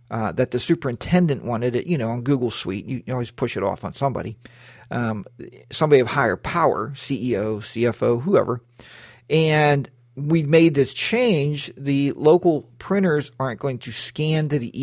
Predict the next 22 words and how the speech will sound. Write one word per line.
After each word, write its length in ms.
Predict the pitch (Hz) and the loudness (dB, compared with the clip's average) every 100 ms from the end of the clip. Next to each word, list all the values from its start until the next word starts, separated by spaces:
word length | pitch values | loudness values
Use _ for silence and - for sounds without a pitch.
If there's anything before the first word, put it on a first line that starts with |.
| 143 | 0
email 240 | 143 113 | 0 0
anymore. 420 | 117 110 113 104 | -4 -6 -6 -6
So 160 | 104 123 | -6 -6
now 200 | 120 131 | -2 -2
they're 100 | 135 | -2
just 180 | 110 107 | -4 -8
gonna 180 | 113 90 | -8 -8
simply 360 | - 117 104 | -8 -8 -8
scan 560 | - - 131 123 110 110 _ _ - | -10 -8 -6 -4 -6 -8 _ _ -6
to 120 | 113 | -2
a 80 | 95 | -2
folder. 600 | - 104 90 87 85 101 | -4 -6 -6 -6 -10 -12
You 160 | - 131 | 0 2
open 220 | 147 151 | 2 0
a 60 | 131 | -2
folder, 340 | - 127 127 | 2 2 2
there 180 | 117 117 | 2 2
it 80 | 113 | 0
is. 280 | 85 - - _ - - - - _ - | -2 -6 -18 _ -20 -20 -20 -20 _ -2
Then 140 | 160 | 2
I 80 | 156 | 4
get, 240 | 135 - | 4 2